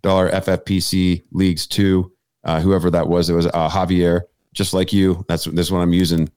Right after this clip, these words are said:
uh, to help make those tough, uh, decisions. So hopefully you guys see the value. We'll be back for week five next Tuesday night.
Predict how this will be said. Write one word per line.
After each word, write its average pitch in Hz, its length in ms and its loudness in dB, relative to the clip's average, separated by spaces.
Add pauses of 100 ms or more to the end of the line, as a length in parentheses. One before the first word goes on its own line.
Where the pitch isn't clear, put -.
uh, 76 200 -4
to 87 100 -4
help 85 120 0
make 85 200 -2
those 82 240 -2
tough, 85 340 -4
uh, 78 140 -2
decisions. 78 560 -2
So 80 280 -2 (220)
hopefully 110 260 0
you 104 60 2
guys 98 180 0
see 104 100 -2
the 92 100 0
value. 90 520 0 (200)
We'll 113 100 2
be 151 100 4
back 101 480 -2 (580)
for 107 140 2
week 110 200 4
five 98 640 -2
next 101 280 -2
Tuesday 117 300 2
night. 113 300 0